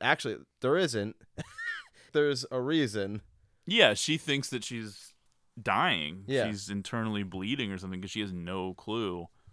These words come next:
Speaker 2: which in twenty twenty-one is probably hard to imagine.
Speaker 1: Yeah.
Speaker 2: It just doesn't seem like you're going to reach the age of sixteen
Speaker 1: Well,
Speaker 2: without knowing this stuff.
Speaker 1: you can certainly be more resourceful now in, in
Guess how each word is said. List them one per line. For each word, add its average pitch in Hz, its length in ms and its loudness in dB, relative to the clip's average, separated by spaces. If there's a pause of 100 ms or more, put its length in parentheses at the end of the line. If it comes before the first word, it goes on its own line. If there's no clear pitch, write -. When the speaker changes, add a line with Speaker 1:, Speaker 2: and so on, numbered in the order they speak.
(160)
Speaker 2:
which - 480 -2 (440)
in 143 120 0
twenty 240 320 0
twenty-one 113 680 0
is 104 140 -4
probably 107 380 0
hard 101 460 0
to 92 560 -4 (260)
imagine. 107 840 0
Speaker 1:
Yeah. 107 240 2 (640)
Speaker 2:
It 107 120 -4
just 107 180 -2
doesn't 104 280 2
seem 101 340 0
like 98 160 -4
you're 98 100 -6
going 92 420 -4
to 95 120 -8 (240)
reach 98 360 -8
the 95 160 -4
age 92 240 -4
of 95 100 -10
sixteen 92 640 -10
Speaker 1:
Well, 95 80 -8
Speaker 2:
without 123 260 -4 (120)
knowing 98 460 -6
this 104 140 -8
stuff. 113 340 -6
Speaker 1:
you 135 80 -8
can 156 160 -6
certainly 175 320 -4
be 120 300 -4 (100)
more 110 280 -4
resourceful 101 580 -4
now 90 260 -4
in, 87 140 -8 (100)
in 98 160 -10